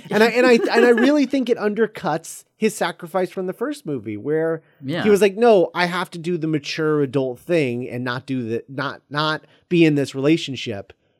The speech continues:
Speaker 1: just because I want
Speaker 2: Yeah.
Speaker 1: to."
Speaker 2: Mm-hmm.
Speaker 1: Uh, and, and now he's, like, back at, like, "Mm, but I want to." Uh,
Speaker 2: <laughs>
Speaker 1: it's a,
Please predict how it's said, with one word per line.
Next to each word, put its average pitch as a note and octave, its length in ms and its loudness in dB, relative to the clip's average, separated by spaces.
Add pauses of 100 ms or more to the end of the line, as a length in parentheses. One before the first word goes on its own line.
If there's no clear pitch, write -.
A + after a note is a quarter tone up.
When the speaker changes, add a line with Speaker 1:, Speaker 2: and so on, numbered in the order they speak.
(260)
Speaker 1:
just D#3 200 -2
because C3+ 220 -4
I B2 80 -2
want C#3 360 -2 (120)
Speaker 2:
Yeah. A#2+ 60 -6
Speaker 1:
to." F#2+ 260 -12 (640)
Speaker 2:
Mm-hmm. A#2 40 -10
Speaker 1:
Uh, G#2+ 420 -6 (100)
and, A#2+ 480 -8 (140)
and A2 460 -12 (100)
now C#3+ 400 0
he's, C3+ 280 -6
like, C3+ 200 -2
back C#3+ 280 -2
at, A2+ 80 -8
like, C#3+ 220 -6
"Mm, C#4 480 -6
but C#4+ 160 8
I C#4+ 140 4
want E4+ 500 0
to." D#3 500 4 (360)
Uh, C4+ 680 6
Speaker 2:
<laughs> D#4+ 380 0
Speaker 1:
it's G#3+ 100 2
a, C3 280 0